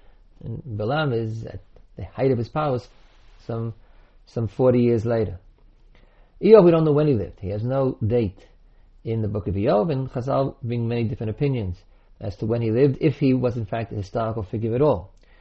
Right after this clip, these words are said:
This Medrash assumes that he lived in the time of Yetziat Mitzrayim, and he was part of the, the council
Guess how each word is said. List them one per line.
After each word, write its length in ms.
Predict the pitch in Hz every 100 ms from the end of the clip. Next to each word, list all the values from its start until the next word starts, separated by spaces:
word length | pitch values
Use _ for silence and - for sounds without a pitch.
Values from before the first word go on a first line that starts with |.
| - - -
This 200 | 208 180
Medrash 320 | 160 151 139
assumes 320 | 127 156 139
that 100 | 123
he 80 | 117
lived 220 | 123 123
in 80 | 117
the 60 | 107
time 300 | 127 113 117
of 260 | 113 107 92 -
Yetziat 380 | 104 95 113 107
Mitzrayim, 460 | 95 - 123 202 220 - - - _ -
and 160 | 139
he 140 | 147 165
was 200 | 151 151
part 340 | - 147 147
of 200 | 139 117
the, 380 | 120 123 120 127 - _ _ _ -
the 140 | 117
council 680 | 113 135 180 190 - 92